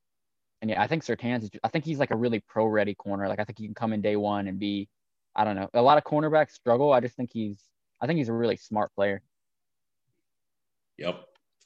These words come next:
Speaker 2: Now I'll get to my, with eleventh pick, which is Giants. Now, I actually gave them Kadarius Toney, and the reason I gave them Kadarius Toney is obviously they need wide receiver help.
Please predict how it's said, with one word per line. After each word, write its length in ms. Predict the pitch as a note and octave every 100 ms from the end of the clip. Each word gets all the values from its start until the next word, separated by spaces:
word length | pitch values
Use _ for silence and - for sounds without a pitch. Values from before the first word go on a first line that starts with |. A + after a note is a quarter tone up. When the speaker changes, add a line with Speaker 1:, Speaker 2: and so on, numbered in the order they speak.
| _ _ - - - - _
Speaker 2:
Now 340 | F2 F#2 F#2 F2+
I'll 120 | G2+
get 200 | A2 G#2+
to 260 | - F#2+ F#2
my, 380 | F2+ F2+ F2
with 180 | D#2+ D#2 -
eleventh 260 | - F2 F2+
pick, 200 | F#2 F2+ - _ - - -
which 140 | -
is 100 | -
Giants. 680 | - G2+ G2 G2 G2+ - -
Now, 540 | F#2 F#2+ F#2+ F#2+ F#2 - _ - - - _ -
I 140 | A#2+
actually 220 | C#3 C3+ G2+
gave 200 | A2 G#2+
them 120 | G2
Kadarius 560 | - F2 F#2+ F2 F2+ -
Toney, 400 | F2 C#2+ B1+ -
and 360 | - E2+ D#2+ E2 - _ _ _ -
the 60 |
reason 260 | G#2 B2+ B2+
I 60 | G#2
gave 200 | G2+ G2+
them 80 |
Kadarius 380 | F#2 - F#2 F#2
Toney 240 | G#2 F2+ F2
is 140 | E2+ F2+
obviously 580 | G#2+ G2+ G2+ F#2+ F#2 F#2
they 80 | F2
need 160 | F2+ F2
wide 160 | F2 F2
receiver 360 | - F2 F2
help. 220 | F2 E2+